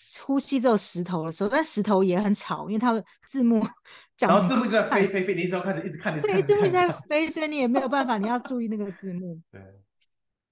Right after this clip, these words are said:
Speaker 2: 好吧，那我们今天就讲到这里好了。Everything Everywhere All at Once 跟 Interstellar，
Speaker 1: 嗯。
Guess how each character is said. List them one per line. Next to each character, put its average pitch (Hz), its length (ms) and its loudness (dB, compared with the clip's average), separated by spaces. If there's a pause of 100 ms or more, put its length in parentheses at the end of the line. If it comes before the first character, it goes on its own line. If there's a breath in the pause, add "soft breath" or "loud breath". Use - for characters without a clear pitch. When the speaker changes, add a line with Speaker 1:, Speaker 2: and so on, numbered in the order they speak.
(760)
Speaker 2:
好 135 80 -4
吧， 180 220 0 (320)
那 131 100 -6
我 123 60 -4
们 110 100 -8
今 113 140 -6
天 - 20 -8
就 113 100 -8
讲 98 140 -14
到 139 60 -14
这 117 160 -12
里 95 120 -12 (120)
好 104 80 -20
了。 110 120 -20 (580)
Everything 175 600 0
Everywhere 151 540 -2
All 131 200 -4
at 113 460 -4
Once - 220 -20
跟 117 220 -8
Interstellar， 110 800 -12
Speaker 1:
嗯。 - 20 -20